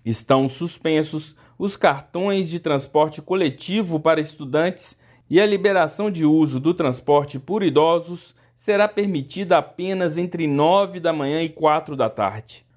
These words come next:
O transporte público também fica com sua capacidade limitada a setenta por cento. Nessa quarta-feira, a prefeitura também manteve a proibição de corte no fornecimento de água em Campo Grande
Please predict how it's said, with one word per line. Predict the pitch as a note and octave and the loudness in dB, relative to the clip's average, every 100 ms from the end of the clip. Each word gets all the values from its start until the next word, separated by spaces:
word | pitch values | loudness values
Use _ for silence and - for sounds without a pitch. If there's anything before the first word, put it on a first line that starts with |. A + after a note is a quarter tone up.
| _ | _
O | A2+ | -4
transporte | B2 A#2 - B2+ B2 B2 | 0 -2 2 0 0 -8
público | - E3 D3+ D#3 D3+ | 0 0 0 -4 -2
também | D3+ C#3+ E3+ | 0 2 0
fica | D#3+ - G3 A3 G3 | -2 -6 -4 0 0
com | F3+ F3 | 0 -4
sua | - A3+ A3 | 0 2 2
capacidade | G#3 - F3+ F3+ C3 D3+ F3+ F3+ | 0 0 -2 -2 0 2 2 -2
limitada | F3 G#3 B3 G#3 - D#3+ F#3+ F3+ F3+ | -6 -4 -2 -4 -4 0 0 0 -4
a | - F#3 | -2 -4
setenta | - E3 F3+ F#3 E3 | -2 -4 -2 -4 -4
por | - B2 | -4 -10
cento. | - G2+ F2 - _ _ - - | -6 -8 -8 -16 _ _ -18 0
Nessa | A2 G#2 A#2+ | 2 2 -6
quarta-feira, | - B2+ D3+ E3 E3 E3 D#3+ D#3+ - - | -2 0 0 -2 2 2 2 0 -6 -10
a | - | -2
prefeitura | G3 F#3 C3+ B2+ F3 E3 | 0 0 -2 0 2 2
também | D#3+ G#3 F#3 A#2 C3 F3 G3 | 2 -2 0 0 2 2 2
manteve | E3 B2 C#3+ D3 | 2 2 0 2
a | C#3 | 2
proibição | D3 C#3+ A#2+ B2 - E3+ | 2 0 0 -6 -2 -2
de | D#3 C3 | -2 -4
corte | - D#3+ G3 F#3 - | -2 2 2 2 -6
no | D#3+ | -8
fornecimento | D3+ D#3 C#3 C#3+ C#3+ D3 D3+ | -4 -2 0 -2 -2 -2 -2
de | D3+ C#3+ | 2 4
água | B2+ A#2 C3 | 4 2 -4
em | C3 | -4
Campo | B2 F#3+ A#3 G#3+ | -4 -2 -2 -4
Grande | D#3+ E3 F3+ E3+ | -2 0 0 -4